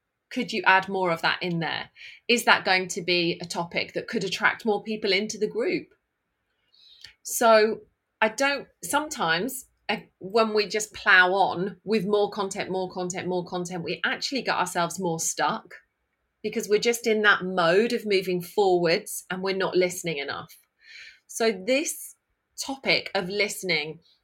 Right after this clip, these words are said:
is also bringing me nicely into next week's guest. If you are interested in doing anything on YouTube, Gulce is, uh,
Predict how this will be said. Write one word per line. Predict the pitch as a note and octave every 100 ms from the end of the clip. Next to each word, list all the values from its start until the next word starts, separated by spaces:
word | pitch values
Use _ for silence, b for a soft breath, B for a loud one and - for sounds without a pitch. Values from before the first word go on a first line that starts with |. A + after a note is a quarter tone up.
| _
is | - G#3 -
also | G#3+ A#3 A#3 - D#3 D#3 C#3+ - _
bringing | - F3 G3 G3+ G3 F#3+
me | F#3+ F3+
nicely | F3+ F3+ - E3 E3
into | E3+ F3 E3+ D3+ D3+ D3 - _
next | F#3 G3 - -
week's | F3 D#3+ - - - - _
guest. | E3+ - - - - - _ _ _ _ _ -
If | B3 B3+ -
you | G3+ G#3+ G3+
are | F3+ F3+ -
interested | G#3+ A3 G3+ - E3+ D#3+ -
in | F3+ F3
doing | F3+ F3 F3 F3
anything | G#3 A#3 A#3+ G#3+ G3 F#3+ E3
on | E3 E3 D#3+
YouTube, | B3 C4 - E3 E3 A3 - B B B B B B -
Gulce | A#3+ B3+ - A3+ G3+ F#3+ G3 - _ F3+
is, | F3+ F3 E3+ E3 - - E3
uh, | D#3+ E3 D#3+ D#3